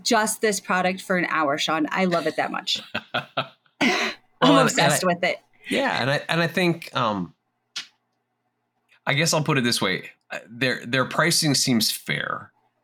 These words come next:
Speaker 2: I won't, I'm not gonna call it cheap, but I'll say it's fair, um, for, for what, you know, for what it offers. And, um, you know, I've, I've gone through a proof of concept with it with a, with one of my clients as well, and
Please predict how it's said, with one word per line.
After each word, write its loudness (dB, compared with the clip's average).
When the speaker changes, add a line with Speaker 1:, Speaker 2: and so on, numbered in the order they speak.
Speaker 2:
I 0
won't, 0
I'm 0
not 0
gonna -2
call 0
it -6
cheap, -2
but 0
I'll 0
say 0
it's -2
fair, -2
um, -4
for, 0
for -6
what, -2
you -6
know, -4
for -2
what 0
it 0
offers. 0
And, -2
um, -12
you -2
know, 0
I've, -2
I've -2
gone 0
through 0
a -4
proof -2
of -6
concept -2
with 0
it -4
with -2
a, 0
with -4
one 0
of -2
my 0
clients -2
as -4
well, 0
and -2